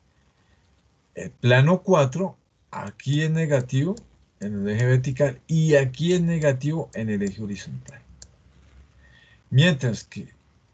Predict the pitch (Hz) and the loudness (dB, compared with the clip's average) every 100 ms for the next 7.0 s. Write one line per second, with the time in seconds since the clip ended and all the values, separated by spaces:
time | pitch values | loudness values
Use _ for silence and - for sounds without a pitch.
0 | _ - 127 - 92 - 113 107 135 131 | _ -4 -2 -2 -8 -8 -8 -4 0 2
1 | 156 135 110 - - 127 120 113 143 147 | 2 0 -4 -4 -2 0 2 0 2 2
2 | 185 180 170 131 160 202 _ _ _ _ | 2 2 2 2 -4 -10 _ _ _ _
3 | - 104 - - 123 135 135 127 _ - | -18 -18 -16 -10 -4 -2 -4 -8 _ -10
4 | 147 139 127 143 135 - 131 120 120 160 | -6 -6 -6 -10 -10 -8 -4 -4 -4 -8
5 | - _ _ _ _ _ _ _ _ _ | -12 _ _ _ _ _ _ _ _ _
6 | _ _ _ _ _ _ - 127 143 139 | _ _ _ _ _ _ -2 2 2 0